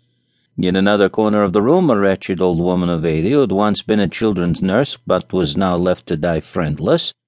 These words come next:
was moaning and groaning with rheumatism, scolding and grumbling at the boy so that he was afraid to go near her corner. He had got a drink of water in the outer room, but could not find a crust anywhere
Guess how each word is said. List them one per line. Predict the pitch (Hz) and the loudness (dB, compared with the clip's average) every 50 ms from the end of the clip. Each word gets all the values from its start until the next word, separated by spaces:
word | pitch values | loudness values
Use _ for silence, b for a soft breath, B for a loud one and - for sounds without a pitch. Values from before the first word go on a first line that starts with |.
| _ _ | _ _
was | - - 92 85 85 | -4 -4 -2 0 0
moaning | 104 113 131 139 139 139 135 123 110 107 104 | 2 2 4 4 4 2 2 2 2 2 2
and | 104 101 92 87 | 2 0 -2 0
groaning | 101 110 127 131 135 135 131 117 110 107 | 0 2 2 4 4 4 2 2 2 2
with | 107 101 92 | 2 0 0
rheumatism, | 101 110 120 139 143 135 123 104 - - 107 92 78 - 69 - - | 0 2 2 2 2 2 0 0 0 0 0 0 0 -2 -6 -8 -10
scolding | - - - - 139 147 147 131 120 107 98 | -12 -4 2 4 4 6 6 4 4 2 2
and | 95 92 90 85 | 2 0 0 0
grumbling | 110 123 139 143 127 123 107 101 95 | 2 2 2 2 2 2 0 2 0
at | 92 78 - | 0 -2 -2
the | - 92 | -4 -4
boy | 85 80 98 98 92 | -2 0 0 0 0
so | 87 - - 101 | 0 0 -2 -2
that | 95 101 | 0 0
he | 104 107 | 0 0
was | 107 101 92 | 0 0 0
afraid | 101 92 - - 120 120 120 113 | -2 -2 -2 0 2 2 2 2
to | 98 107 | -2 -2
go | 95 104 104 | 0 0 2
near | 107 113 117 120 113 | 2 2 2 2 2
her | 104 110 | 0 -2
corner. | - - - 170 185 180 139 92 73 69 - - _ _ _ _ _ _ _ _ _ _ | -4 -2 0 2 2 4 2 2 0 -4 -6 -10 _ _ _ _ _ _ _ _ _ _
He | 85 85 | -6 -4
had | 87 82 90 | -4 -4 0
got | 92 110 107 104 - | 2 2 2 2 0
a | 98 | -2
drink | 90 80 95 110 117 113 - | -2 0 0 0 0 0 0
of | 90 80 | -2 0
water | 82 98 107 110 107 101 98 | 2 2 4 4 4 2 2
in | 95 92 | 2 2
the | 92 95 95 | 2 2 2
outer | 101 107 107 101 98 | 2 2 0 0 0
room, | 82 82 85 80 82 92 | 0 0 0 0 0 0
but | 92 92 78 | -2 -2 -2
could | - 98 92 | -2 -2 -2
not | 98 92 87 | 0 -2 -4
find | - - 95 95 | -4 -4 -4 -4
a | 87 82 | -4 -4
crust | - 107 101 98 92 - - 90 | 0 0 0 0 0 -2 -4 -4
anywhere | 76 73 69 67 65 65 65 65 76 95 107 | -2 -2 -2 -4 -6 -8 -8 -6 -6 -6 -6